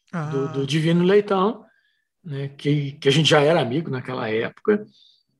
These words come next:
Speaker 2: e, e, e chegou a lançar três fitas com três jogos deles. E as outras software houses também estavam investindo em produzir, é, e bancar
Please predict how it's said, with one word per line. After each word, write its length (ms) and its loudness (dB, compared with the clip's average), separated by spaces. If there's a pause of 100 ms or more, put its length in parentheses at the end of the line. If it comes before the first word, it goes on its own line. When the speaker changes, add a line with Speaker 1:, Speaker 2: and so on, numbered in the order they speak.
(180)
Speaker 2:
e, 1160 2 (240)
e, 60 -10
e 20 -4
chegou 360 6
a 60 10
lançar 340 6
três 420 6
fitas 420 -2
com 180 -2
três 340 2
jogos 440 2
deles. 520 0 (460)
E 180 2
as 220 2
outras 280 2
software 360 0
houses 280 -2
também 400 0
estavam 400 -4
investindo 680 -4 (420)
em 140 -2
produzir, 880 0 (500)
é, 720 -4
e 80 -2
bancar 680 4